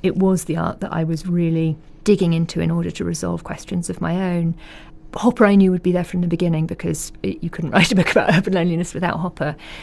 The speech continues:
And then David Wojnarowicz and Henry Darger were both artists that I was very drawn to. Darger, I, I wanted to talk about the sort of isolation and hoarding that he'd lived in, and Wojnarowicz, who probably most people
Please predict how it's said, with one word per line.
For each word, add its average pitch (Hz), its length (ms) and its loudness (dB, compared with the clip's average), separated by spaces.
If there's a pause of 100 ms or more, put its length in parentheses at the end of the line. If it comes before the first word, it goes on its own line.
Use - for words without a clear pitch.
(280)
And 202 140 8
then 202 160 8
David 196 260 2
Wojnarowicz 180 540 -2
and 175 80 -6
Henry 165 260 -2
Darger 165 640 -2 (100)
were 160 500 -2 (680)
both 170 240 4
artists 165 360 -6
that - 80 -8
I 165 80 -6
was 160 140 -2
very 165 180 -2
drawn 170 260 -2
to. 165 160 -6
Darger, 165 300 -2 (100)
I, 156 220 -10
I - 20 -2
wanted 156 280 -2
to 160 100 -8
talk - 240 -6
about - 220 -8
the - 60 -8
sort - 200 -10
of - 80 -12
isolation 156 520 -6
and 156 220 -2
hoarding 170 400 0
that - 120 -6
he'd 156 220 -4 (140)
lived 175 240 -2
in, 156 220 -2
and 170 400 -2 (500)
Wojnarowicz, 180 600 2
who 170 180 2 (220)
probably 175 360 0
most 165 280 -2
people 160 500 -4